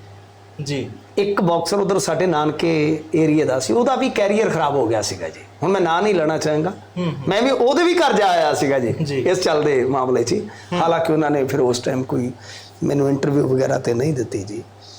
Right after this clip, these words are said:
Speaker 2: ਅੱਛਾ, ਗੱਲ ਇਹ ਹੋਈ ਕਿ ਸਭ ਤੋਂ ਜ਼ਿਆਦਾ ਫਿਰ ਸੇਕ ਭੋਲੇ ਨੂੰ ਲੱਗਣਾ ਸੀਗਾ।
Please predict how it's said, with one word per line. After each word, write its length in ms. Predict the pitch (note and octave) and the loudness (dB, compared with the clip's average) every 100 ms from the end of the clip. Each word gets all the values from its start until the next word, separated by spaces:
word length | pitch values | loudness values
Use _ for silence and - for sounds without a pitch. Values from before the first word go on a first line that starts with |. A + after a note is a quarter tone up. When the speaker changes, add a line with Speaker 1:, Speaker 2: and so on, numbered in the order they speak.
| - - - - - - | -20 -20 -20 -20 -20 -6
Speaker 2:
ਅੱਛਾ, 260 | - - - D3+ - | -4 -2 -2 -4 0
ਗੱਲ 260 | C#3+ E3 B3 | 0 2 0
ਇਹ 320 | - A3 D4+ | 0 2 2
ਹੋਈ 320 | C#4+ A3 A#3+ | 2 2 0
ਕਿ 500 | A3 - C#4 - - - - - - - | 0 0 0 0 -6 -16 -20 -20 -20 -12
ਸਭ 340 | - - G#3 G#3 | -8 -2 -2 0
ਤੋਂ 120 | C4+ | 0
ਜ਼ਿਆਦਾ 340 | F#3 D3+ D#3 | 2 0 0
ਫਿਰ 320 | F#3+ A3 A#3 - | 0 0 0 -2
ਸੇਕ 340 | - E3 E3 | 0 0 0
ਭੋਲੇ 300 | - F#3 C3+ | 0 2 2
ਨੂੰ 220 | E3 F#3 | 2 2
ਲੱਗਣਾ 300 | D#3+ D#3+ F3 | 0 -2 -4
ਸੀਗਾ। 260 | - F#3+ | -4 -8